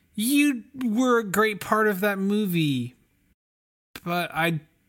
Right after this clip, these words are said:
don't know if you were the best that year." I feel like she's always great in whatever she's in. Like, she's great in Crazy Stupid Love, and she's great in Spider-Man, but she's such a small part in both of those.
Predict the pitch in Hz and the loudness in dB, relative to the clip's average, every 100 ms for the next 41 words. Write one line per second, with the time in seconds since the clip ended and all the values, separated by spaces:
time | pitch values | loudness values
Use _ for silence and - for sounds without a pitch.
0 | _ _ _ _ _ _ _ _ _ _ | _ _ _ _ _ _ _ _ _ _
1 | - 170 180 170 165 165 160 156 143 156 | -4 -2 0 0 0 0 0 0 0 0
2 | 143 - 120 113 123 - 240 220 185 - | 0 -2 -4 -6 -6 -2 0 0 0 0
3 | 190 170 - - - - - - 185 196 | 0 0 -2 -10 -20 -20 -8 4 6 6
4 | 185 147 127 151 151 147 147 147 151 147 | 4 0 2 2 2 0 0 4 4 4
5 | 147 - 147 - 139 131 123 - 226 185 | 2 2 2 2 0 0 0 0 2 2
6 | 135 156 160 135 - 143 135 123 - 123 | 2 2 2 0 2 2 2 2 0 0
7 | 127 123 117 110 113 113 - 160 135 165 | 0 0 -2 -2 -4 -2 0 2 2 2
8 | 170 135 131 - 143 131 127 120 117 - | 2 0 -2 0 2 2 0 -4 -6 -12
9 | - - - 160 196 - 208 - - - | -18 -18 0 2 4 4 2 4 2 4
10 | 180 156 - - 139 135 127 117 120 117 | 2 0 0 0 0 -2 -2 0 -2 -4
11 | 117 120 127 123 - | -8 -12 -10 -10 -10